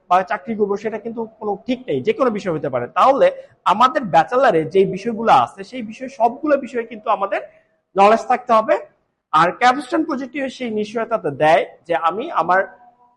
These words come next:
জব লাইফে যেই কাজগুলো করব, সেই কাজগুলোতে আমি যেন পারি, আমি যেন আমার, আহ, একটা টিমের সাথে কাজ করতে পারি, আমি যেন যে কোনো কমপ্লেক্স ইঞ্জিনিয়ারিং প্রবলেম সলভ করতে পারি, আহ,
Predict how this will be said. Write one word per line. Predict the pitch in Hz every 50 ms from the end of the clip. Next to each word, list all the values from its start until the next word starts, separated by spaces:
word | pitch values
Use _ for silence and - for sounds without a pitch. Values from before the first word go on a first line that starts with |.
| - 139
জব | 131 190 220 254 277 269 254
লাইফে | 254 214 202 - 208 196
যেই | - 208 196 190
কাজগুলো | 196 202 180 - - - 190 180 175
করব, | 175 190 175 - - -
সেই | - - 202 190
কাজগুলোতে | - 185 180 - _ - 190 185 180 - 339 381 466 - _ _ _ _ _ _
আমি | - 160 175 175
যেন | 143 175 165 165
পারি, | 165 - - 185 170 175 190 320 - - - _ _ _ _ _ _ _ _
আমি | 147 156 170 165
যেন | 160 170 165 170 165 165 156 - - -
আমার, | 156 151 160 156 156 147 147 - _ -
আহ, | 151 147 143
একটা | 143 - 165 - 185 175
টিমের | - 208 190 208 208
সাথে | 202 220 233 247 233
কাজ | 240 220 - _
করতে | _ 254 - - 240
পারি, | 226 240 233 311 - - _ _ -
আমি | 160 170 165
যেন | 156 175 165 165 156
যে | 147 165
কোনো | 165 - 165 170 165 160 151 - - _ _ _ _ _
কমপ্লেক্স | 180 175 180 - 214 202 - -
ইঞ্জিনিয়ারিং | 190 175 190 185 185 185
প্রবলেম | - 185 180 175 190 247 269
সলভ | - 269 247 233 240
করতে | 269 247 254 254
পারি, | 226 247 233 247 330 - _ _ _ _ _ _ _ _ _ _ _ _
আহ, | - 147 156 156 156 160